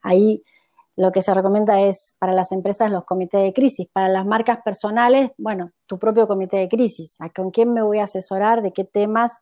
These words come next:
pueden ser de alta sensibilidad respecto a si soy médico o director de un hospital o estoy, soy ministro de salud?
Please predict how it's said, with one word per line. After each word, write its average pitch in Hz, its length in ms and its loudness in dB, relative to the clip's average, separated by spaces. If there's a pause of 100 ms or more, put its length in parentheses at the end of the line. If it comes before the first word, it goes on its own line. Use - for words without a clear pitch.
pueden 196 220 -10
ser 208 340 -4 (300)
de 196 80 -2
alta 208 220 0
sensibilidad 185 760 -2 (180)
respecto 170 360 -18
a 165 40 -12
si 165 120 -18
soy 180 380 -12
médico 196 400 -8
o 180 40 -2
director 170 360 -6
de 180 60 -6
un 180 80 -8
hospital 190 480 -4
o 180 80 -2
estoy, 180 340 -4
soy 180 180 -6
ministro 185 380 -4
de 175 60 -8
salud? 190 340 2